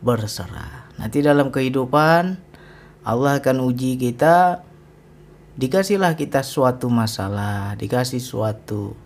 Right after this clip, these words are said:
yang tidak menyenangkan. Ah, di situ kita ada sikap pasrah. Ya, berserah kepada Allah. Ya, ini udah kehendak Allah, aku mau bilang apa lagi? Nggak mungkin aku melawan, udah maunya dia,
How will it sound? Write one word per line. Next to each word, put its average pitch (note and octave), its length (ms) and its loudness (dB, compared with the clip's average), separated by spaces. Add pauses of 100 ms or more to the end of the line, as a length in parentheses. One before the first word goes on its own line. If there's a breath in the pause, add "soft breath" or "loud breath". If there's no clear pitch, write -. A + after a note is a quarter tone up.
(380 loud breath)
yang C3 240 4
tidak B2 400 -2
menyenangkan. A2+ 960 2
Ah, A2+ 160 0
di A2+ 80 -2
situ B2+ 240 -4
kita E3 320 0
ada B2+ 160 0
sikap G#2+ 320 -6
pasrah. - 560 -12 (960)
Ya, A2 240 -2 (400)
berserah G#2 560 -6
kepada - 480 -14
Allah. - 320 -18
Ya, G#2 240 -4
ini C3+ 240 -8
udah C#3+ 160 0
kehendak B2 320 0
Allah, C#3+ 400 0
aku D#3 80 -4
mau D#3 160 0
bilang A#2+ 240 2
apa A2 240 -2
lagi? D#3 400 0 (720 loud breath)
Nggak G#2+ 160 -2
mungkin G2+ 320 -4
aku D3 160 -4
melawan, E3+ 560 -2
udah B2+ 240 2
maunya C3 400 0
dia, B2 400 -4